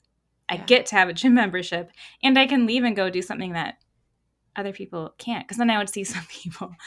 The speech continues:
Speaker 1: with their kids, like, running around the pool, and they're like, "Where are your kids?" I'm like, "Not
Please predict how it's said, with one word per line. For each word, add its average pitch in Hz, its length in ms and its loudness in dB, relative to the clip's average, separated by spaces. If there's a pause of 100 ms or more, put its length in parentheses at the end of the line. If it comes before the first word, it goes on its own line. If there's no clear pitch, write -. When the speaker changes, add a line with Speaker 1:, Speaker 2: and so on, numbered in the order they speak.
(300)
Speaker 1:
with 240 200 -2
their 208 140 2
kids, 185 440 -4
like, 185 140 -2
running 170 320 -4
around 170 220 -4
the 180 80 -10
pool, 185 300 -4
and 226 80 0
they're 233 80 2
like, 240 160 2
"Where 330 120 4
are 339 40 6
your 359 220 4
kids?" 202 340 -2
I'm 190 80 -8
like, 180 240 -10
"Not 175 480 -4